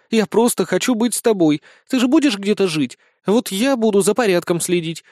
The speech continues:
еду готовить, заботиться о тебе. Как, ну, жена», тихо заканчивает она. «А, вот оно что.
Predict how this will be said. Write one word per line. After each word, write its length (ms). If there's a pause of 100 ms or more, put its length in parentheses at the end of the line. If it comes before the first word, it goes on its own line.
еду 380
готовить, 480
заботиться 640
о 60
тебе. 360 (380)
Как, 300 (280)
ну, 340
жена», 500 (460)
тихо 300
заканчивает 680
она. 280 (720)
«А, 360
вот 240
оно 160
что. 300